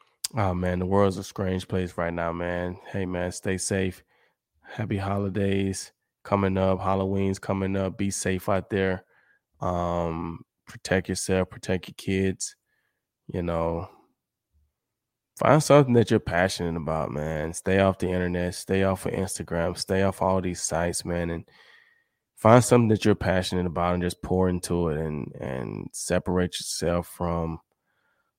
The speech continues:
all these negative things and negative vibes that's getting put in the air and getting put into all these people's spirits and things like that, man. It's a strange times that we're living in. So be safe, protect yourself,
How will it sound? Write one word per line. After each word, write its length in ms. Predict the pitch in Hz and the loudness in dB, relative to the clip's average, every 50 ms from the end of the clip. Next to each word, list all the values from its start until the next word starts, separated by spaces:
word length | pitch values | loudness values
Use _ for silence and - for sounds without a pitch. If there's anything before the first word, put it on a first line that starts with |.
| _ - | _ 4
all 160 | - 92 101 | 6 8 8
these 220 | 98 101 98 90 92 | 8 8 6 4 4
negative 420 | 95 95 95 95 95 95 95 87 - - | 4 4 4 4 4 4 2 0 -2 -4
things 320 | 98 92 92 90 92 85 | -2 0 0 0 -2 -2
and 120 | 95 90 90 | -2 -2 0
negative 340 | 90 90 92 90 92 85 | 0 0 0 -2 -2 -2
vibes 520 | 80 85 82 85 87 87 90 90 87 - - | 0 0 2 2 2 0 -2 -4 -6 -6 -4
that's 180 | 92 90 - | -4 -4 -4
getting 200 | - 95 92 92 | -2 0 0 0
put 220 | 90 - - 95 92 | 0 0 0 0 2
in 120 | 95 92 | 2 0
the 140 | 95 90 - | 0 0 0
air 320 | 71 90 90 90 92 92 | 0 0 0 0 0 0
and 120 | 92 90 87 | -2 -2 -2
getting 180 | 92 90 92 | -2 -4 -4
put 180 | - - 92 95 | -2 -2 -2 0
into 280 | 95 92 92 - 95 90 | 0 -2 -2 -2 -2 -2
all 120 | 90 92 | 0 0
these 140 | 92 87 - | -2 -4 -4
people's 380 | - - 98 92 92 90 - | -4 -4 -4 -2 -2 -4 -6
spirits 560 | - - - - 90 90 90 90 90 - - 95 | -6 -8 -4 -2 0 0 0 0 -2 -2 -4 -6
and 100 | 87 - | -6 -4
things 260 | 92 90 85 87 82 | -4 -4 -4 -2 -4
like 200 | 85 80 78 - | -4 -6 -4 -4
that, 240 | 85 82 71 - 85 | -4 -6 -4 -4 -4
man. 240 | 82 80 82 87 | -4 -4 -4 -4
It's 160 | 90 - - - | -6 -6 -4 -4
a 160 | 104 - 156 175 _ _ _ _ _ _ _ _ _ _ _ _ _ _ | -4 -4 -6 -8 _ _ _ _ _ _ _ _ _ _ _ _ _ _
strange 420 | - - - - 110 120 120 113 - | -8 0 8 10 12 12 12 12 10
times 320 | - 110 104 101 98 92 | 8 8 8 8 8 6
that 100 | 98 95 | 6 4
we're 100 | 95 95 | 4 4
living 320 | 92 92 92 90 87 85 82 | 4 2 2 2 0 -2 -2
in. 220 | 78 76 78 80 | -2 -2 -4 -4
So 560 | - - - 82 80 78 78 78 78 - - _ _ _ _ _ - - | -4 -4 -2 -2 0 0 0 -2 -4 -6 -8 _ _ _ _ _ -10 -4
be 160 | - 107 110 | 0 0 2
safe, 480 | 104 - - 101 98 98 98 95 95 - - | 2 2 4 6 6 6 6 4 2 0 -4
protect 360 | 95 - - - 92 92 - | -6 -2 0 0 0 0 0
yourself, 720 | 90 87 - - 92 92 90 90 90 87 - - - | -4 -4 -2 0 2 2 2 2 0 -2 -6 -12 -18